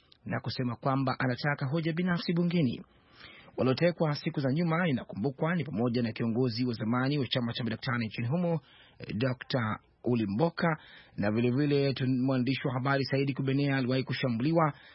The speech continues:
Hali kadhalika, kuumizwa na kutekwa kwa mwandishi mkongwe Absalom Kibanda. Basi, moja kwa moja kutaka kujua haya na kutaka kujua, je, serikali, waziri wa mambo ya ndani wa nchi hiyo Mwigulu Nchemba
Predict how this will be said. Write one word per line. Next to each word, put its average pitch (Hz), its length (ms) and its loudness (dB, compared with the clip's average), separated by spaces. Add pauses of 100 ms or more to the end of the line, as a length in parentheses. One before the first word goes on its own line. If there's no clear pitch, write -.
(160)
Hali 185 220 0
kadhalika, 208 640 0
kuumizwa 196 400 0
na 175 60 0
kutekwa 170 680 -2
kwa 151 140 -2
mwandishi 143 560 0
mkongwe 131 520 0 (240)
Absalom 113 540 2
Kibanda. 95 540 -4 (360)
Basi, 196 240 0
moja 180 260 2
kwa 147 140 -2
moja 147 360 2
kutaka 135 300 0
kujua 127 340 -2
haya 110 420 -4 (460)
na 117 220 2
kutaka 170 320 0
kujua, 143 500 0 (540)
je, 165 380 -2 (640)
serikali, 156 720 0 (340)
waziri 151 720 0
wa 151 140 2
mambo 160 240 2
ya 156 60 2
ndani 160 240 0
wa 151 100 0
nchi 139 160 -2
hiyo 147 320 -2
Mwigulu 143 360 -2
Nchemba 131 440 -2